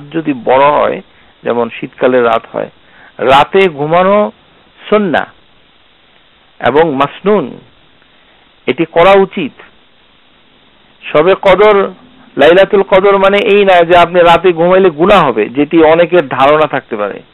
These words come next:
এই ধরনের ধারণা থেকে আমরা, আল্লাহ আমাদেরকে যেন হেফাজত করেন। এই ধারণাই হচ্ছে আমাদের জন্য সর্বনাশ। এখানে নবী সাল্লাল্লাহু আলাইহি সাল্লাম পরিষ্কার করে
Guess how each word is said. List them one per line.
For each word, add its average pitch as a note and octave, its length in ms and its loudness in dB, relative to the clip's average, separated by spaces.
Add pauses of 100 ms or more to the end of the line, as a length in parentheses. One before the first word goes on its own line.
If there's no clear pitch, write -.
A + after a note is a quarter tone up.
(540)
এই C#3+ 60 2
ধরনের D#3 400 0
ধারণা D3 380 0
থেকে D3 320 -4
আমরা, C3 360 0
আল্লাহ B2+ 320 2
আমাদেরকে B2 640 -4
যেন A2+ 160 -10
হেফাজত A#2 400 -4 (100)
করেন। G2 220 -10 (540)
এই - 160 -8
ধারণাই E3 540 0
হচ্ছে E3 400 -4
আমাদের C3+ 540 0
জন্য B2+ 360 -4
সর্বনাশ। A#2+ 480 -4 (400)
এখানে E3 440 -2 (380)
নবী C3+ 220 0
সাল্লাল্লাহু F3+ 460 0
আলাইহি F3+ 200 -4
সাল্লাম F#3 380 -2
পরিষ্কার F#3 640 0
করে F3 480 -2